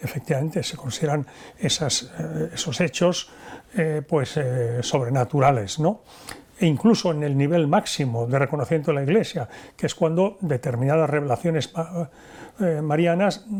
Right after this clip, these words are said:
mariofanías, pues, eh, se incorporan al calendario litúrgico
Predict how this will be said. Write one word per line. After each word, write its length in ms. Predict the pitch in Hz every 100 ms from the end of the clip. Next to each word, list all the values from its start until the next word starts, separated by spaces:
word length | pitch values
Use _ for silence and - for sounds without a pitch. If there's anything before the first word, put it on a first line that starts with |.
| 196 -
mariofanías, 1000 | 156 123 139 - 143 180 175 202 - - - - - - -
pues, 260 | 160 131 175
eh, 420 | 147 143 139 156
se 160 | -
incorporan 600 | 160 135 147 110 170 208
al 120 | 175 147
calendario 480 | 139 127 135 185
litúrgico 720 | 156 127 220 233 - 160 147